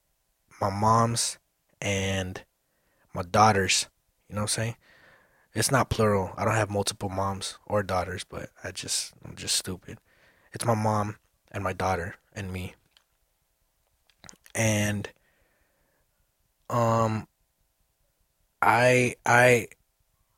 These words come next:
I, someone,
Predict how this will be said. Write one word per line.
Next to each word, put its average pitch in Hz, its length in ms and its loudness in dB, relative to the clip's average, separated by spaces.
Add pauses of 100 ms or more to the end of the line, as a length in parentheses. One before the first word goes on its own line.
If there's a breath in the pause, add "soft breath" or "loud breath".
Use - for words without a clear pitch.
(3000 loud breath)
I, 127 840 4 (1160)
someone, 147 380 2